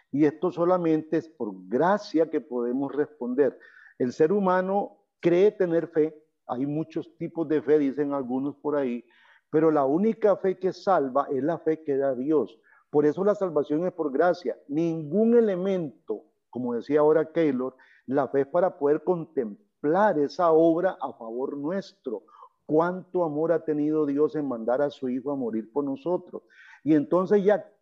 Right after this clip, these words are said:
con esa fe que Dios nos da, podemos creer y confesar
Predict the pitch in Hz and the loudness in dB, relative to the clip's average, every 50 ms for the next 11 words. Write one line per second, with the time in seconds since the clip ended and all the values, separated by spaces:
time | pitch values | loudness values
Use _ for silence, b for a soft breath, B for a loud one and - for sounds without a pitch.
0 | _ _ - 151 156 151 147 156 180 208 208 - 226 220 208 220 214 208 214 214 | _ _ 2 2 4 4 4 2 2 0 0 0 -2 -2 2 2 2 2 4 4
1 | 202 185 185 185 185 185 190 165 151 165 165 170 165 - 139 135 131 135 143 160 | 2 4 4 4 2 0 -2 -2 0 0 0 0 -2 -4 -4 -2 -2 -2 -2 -4
2 | 180 170 - _ - - 156 156 151 151 160 175 - - 190 160 - - - 175 | -6 -8 -10 _ -6 -2 0 2 2 2 2 0 0 -4 -6 -6 -6 -2 0 2
3 | 160 143 135 127 - - 117 113 107 - - 196 214 220 196 151 - | 2 2 0 -4 -8 -8 -8 -8 -6 -2 0 2 4 4 4 2 -2